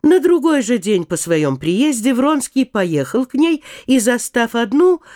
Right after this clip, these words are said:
прямо высказал свое желание. "Ты знаешь, Алексей, — сказала она, выслушав его, —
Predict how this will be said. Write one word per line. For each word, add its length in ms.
прямо 460
высказал 580
свое 380
желание. 800
"Ты 200
знаешь, 720
Алексей, — 560
сказала 600
она, 180
выслушав 600
его, — 380